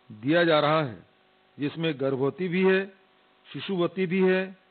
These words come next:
तथा अन्य आवश्यकताओं वाली बहनें भी हैं। आंगनबाड़ी केंद्रों, महिला स्व सहायता समूहों से लेकर जनभागीदारी तक का सहयोग इस अभियान में मिल रहा है। सुपोषण अभियान बहुत अच्छे से चल रहा है,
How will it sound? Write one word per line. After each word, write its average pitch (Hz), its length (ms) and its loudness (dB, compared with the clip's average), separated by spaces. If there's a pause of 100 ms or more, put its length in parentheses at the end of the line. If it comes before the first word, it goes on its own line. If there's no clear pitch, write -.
(220)
तथा 170 200 -2 (140)
अन्य 220 340 -2
आवश्यकताओं 170 680 -2
वाली 160 340 2 (220)
बहनें 143 300 -2
भी 120 160 -10
हैं। 101 140 -14 (520)
आंगनबाड़ी 156 540 -2
केंद्रों, 160 520 -4 (640)
महिला 151 460 0
स्व 165 200 -4
सहायता 160 420 0
समूहों 151 400 -4
से 156 160 -6
लेकर 147 480 -2 (400)
जनभागीदारी 170 800 0 (100)
तक - 260 -2 (600)
का 160 100 -6
सहयोग 170 560 0
इस 165 160 -8
अभियान 151 380 -2
में 165 100 -4
मिल 147 180 -6
रहा 139 220 0
है। 113 120 -8 (480)
सुपोषण 175 520 -4
अभियान 185 420 -2 (680)
बहुत 190 340 0
अच्छे 185 260 0
से 165 120 -2
चल 156 200 0
रहा 156 200 4
है, 117 200 -2